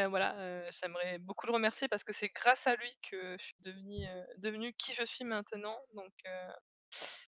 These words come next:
donc voilà, je, je remercie beaucoup et aussi à ma, il y a aussi ma tante qui est scul-, enfin scul-, heu, sculptrice, c'est ça ? Je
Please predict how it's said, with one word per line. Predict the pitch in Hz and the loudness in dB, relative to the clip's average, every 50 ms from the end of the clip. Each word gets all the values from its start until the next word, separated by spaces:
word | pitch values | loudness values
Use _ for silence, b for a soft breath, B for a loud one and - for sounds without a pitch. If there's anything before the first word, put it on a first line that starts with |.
| _ _ _ 180 | _ _ _ -4
donc | 190 | 0
voilà, | 196 190 170 175 180 214 | 2 4 4 4 2 2
je, | - - 196 185 175 175 180 180 | -2 -6 -8 -8 -10 -10 -12 -12
je | - 190 | -10 -8
remercie | 185 190 185 - - - 190 | -6 -6 -6 -8 -8 -8 -8
beaucoup | 180 190 - - 226 233 226 | -8 -8 -8 -8 -4 0 2
et | 220 196 185 | 2 2 2
aussi | 180 - - 233 | 2 2 2 4
à | 208 190 | 4 4
ma, | 190 170 165 165 160 | 4 4 4 2 2
il | 180 | 2
y | 185 | 2
a | 180 | 2
aussi | 185 - - | 2 2 2
ma | 208 185 | 2 2
tante | - - 247 254 - | 2 2 -2 0 -2
qui | - - - - - 170 | -4 -4 -4 -4 -4 -4
est | |
scul-, | - - - - 185 180 175 175 | -4 -4 -10 -14 -12 -12 -12 -8
enfin | - 180 170 180 | -8 -8 -8 -8
scul-, | 180 - - - 185 180 175 175 - | -8 -12 -14 -14 -14 -14 -12 -12 -10
heu, | 175 170 170 170 170 | -10 -8 -8 -8 -10
sculptrice, | - - - - - - 294 311 - - - _ | -10 -12 -14 -18 -12 -10 -8 -8 -8 -10 -10 _
c'est | - 220 | -10 -8
ça ? | - - - | -6 -8 -8
Je | - | -8